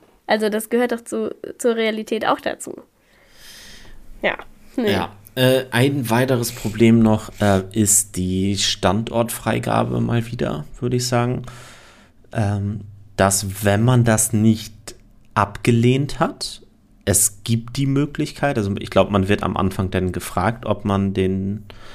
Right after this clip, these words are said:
Speaker 2: Standort quasi auf den Fotos, glaub ich, speichern will, ne? Also es wird nicht der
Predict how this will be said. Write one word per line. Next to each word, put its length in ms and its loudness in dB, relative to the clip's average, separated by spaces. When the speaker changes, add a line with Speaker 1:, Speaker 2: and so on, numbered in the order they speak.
Speaker 2:
Standort 800 2
quasi 640 -2
auf 320 0
den 200 4
Fotos, 460 4
glaub 180 0
ich, 80 -2
speichern 420 -6
will, 120 -6
ne? 120 0
Also 460 0
es 100 -4
wird 140 6
nicht 220 4
der 500 4